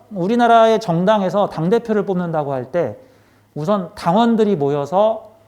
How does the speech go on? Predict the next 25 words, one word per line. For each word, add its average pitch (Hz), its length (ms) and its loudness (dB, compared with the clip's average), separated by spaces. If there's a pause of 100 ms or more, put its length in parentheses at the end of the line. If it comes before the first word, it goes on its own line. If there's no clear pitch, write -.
(320)
선출을 226 600 -2
하는데 190 300 -2
당원들의 196 1300 2
비중이 170 720 -4 (380)
육십 180 240 -2
프로, 104 320 -6 (680)
그 - 120 -6
다음에 196 320 2
국민 214 600 4
참여 254 340 0
경선이라고 180 680 -2
해가지고 165 520 -2 (360)
모든 240 380 4
국민이 190 500 0
함께 226 440 -2
참여할 220 460 -2
수 185 180 -6
있는 180 200 -4
국민 247 480 0
참여 220 380 -2
경선의 165 520 -4
비중을 165 420 -6
뭐 175 120 -4
사십 175 260 -8
프로, 110 320 -4